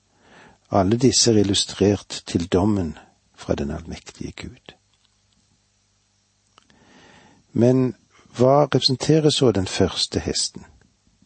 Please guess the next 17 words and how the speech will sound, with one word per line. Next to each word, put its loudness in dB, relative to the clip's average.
Den 2
hvite 0
hesten 0
i -2
apokalypsen. -2
Det 2
er 0
hvite 0
hester 0
her 2
hos 2
Zakaria 2
også, -6
som -2
antagelig -2
symboliserer -2
seier. -2